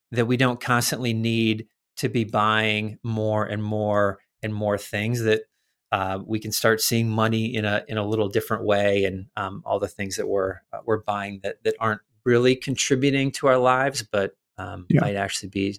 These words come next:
Speaker 1: uh, detracting from them.
Speaker 2: Yeah, well, and you,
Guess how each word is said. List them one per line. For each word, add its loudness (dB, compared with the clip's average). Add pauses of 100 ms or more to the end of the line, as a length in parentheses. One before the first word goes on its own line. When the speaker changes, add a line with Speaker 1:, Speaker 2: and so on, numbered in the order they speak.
(160)
Speaker 1:
uh, -12 (120)
detracting -4
from -4
them. -2 (1080)
Speaker 2:
Yeah, 6
well, 6
and 4
you, 6